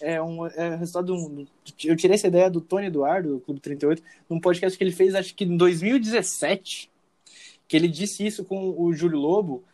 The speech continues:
que é do canal Sobrevivencialismo, e ele disse isso e eu falei, "Cara, que bizarro", mas eu acre-, eu ainda fiquei muito tipo, porra,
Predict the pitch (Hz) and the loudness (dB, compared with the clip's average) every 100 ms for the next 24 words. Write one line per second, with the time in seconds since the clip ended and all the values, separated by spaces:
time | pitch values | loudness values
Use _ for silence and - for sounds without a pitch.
0 | _ - 127 123 139 139 - 143 143 143 | _ -8 -4 0 2 2 0 -4 -4 -4
1 | 139 131 156 170 135 _ _ _ _ - | -4 0 0 -2 -10 _ _ _ _ -2
2 | 190 247 185 262 - 233 254 240 226 233 | 0 2 0 0 -2 -4 -4 -6 -6 -10
3 | - - 262 233 131 120 _ _ _ _ | -10 -8 2 2 2 -8 _ _ _ _
4 | _ _ _ - 233 285 311 208 196 180 | _ _ _ -8 2 6 6 6 4 4
5 | 160 170 202 269 294 - 285 - 208 247 | 0 -8 -8 -6 -6 -6 -8 -2 -2 -2
6 | 269 - 294 311 285 - 269 233 _ 320 | -6 -8 -10 -6 -8 -8 -12 -12 _ 0
7 | 208 131 | 0 -2